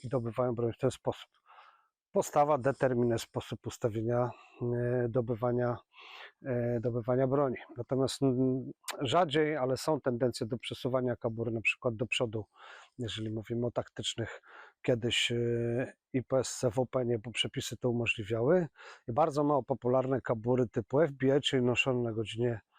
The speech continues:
szesnastej, e, siedemnastej, ale o tym, o tym za chwilę. Sztuczka polega na tym, że żeby kaburę ustawiać sobie pod takim kątem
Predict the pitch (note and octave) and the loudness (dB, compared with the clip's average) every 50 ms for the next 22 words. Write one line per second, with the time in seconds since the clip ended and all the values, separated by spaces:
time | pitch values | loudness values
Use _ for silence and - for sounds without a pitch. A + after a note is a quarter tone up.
0 | _ - - - - - - - D3+ C3 - - C3+ B2+ A2+ - - C3 B2+ A#2 | _ -20 -20 -20 -10 -4 -2 0 0 0 0 0 0 0 0 0 0 0 0 0
1 | G#2+ - - - B2 B2 B2+ B2 A2+ - D3+ B2 B2+ B2 B2 C3 C#3+ - - C#3 | -2 -4 -4 0 2 4 4 4 4 2 2 2 2 2 2 2 2 2 2 4
2 | B2 A#2+ A#2+ B2 - - A#2 A2 - - - - D3 C3 - B2+ B2+ A2 B2 A2+ | 4 4 2 2 2 0 0 0 -2 -10 -8 -4 -2 0 2 2 2 2 0 -2
3 | - - A2 G2 F2 - - _ _ - - - - - - - - - - - | -2 -2 -2 -2 -2 -4 -10 _ _ -20 -20 -18 -16 -14 -14 -14 -14 -16 -14 -12
4 | - - - F#3 E3+ - G#3+ G3 - F#3+ F3+ F3 D3+ D#3 D3+ D#3 D#3 - - E3 | -8 -4 -2 -2 2 4 4 4 6 6 6 6 6 4 4 4 4 4 2 2
5 | C#3 - - D3 C#3 C3+ C3+ A#2+ - - - - _ _ _ _ _ _ _ _ | 2 4 4 4 4 4 2 0 -4 -10 -20 -20 _ _ _ _ _ _ _ _
6 | _ _ _ _ _ _ _ _ _ _ - - - A#2 B2 C#3 A#2 C3+ - - | _ _ _ _ _ _ _ _ _ _ -8 -2 0 0 2 2 0 0 0 0
7 | B2 B2+ B2+ D#3+ F#3 F3 E3 C3 - - - E3+ E3+ E3 D3+ - - - C3 A#2 | -2 0 2 4 4 4 4 2 2 0 0 2 4 2 2 0 0 -2 0 0
8 | B2+ - - B2 - - F3 - - D3+ C#3 - - C3 A2 - - A#2 B2 C3+ | 0 0 -2 -6 -4 -4 -4 0 2 2 2 2 2 -2 -4 -2 0 -2 -2 -2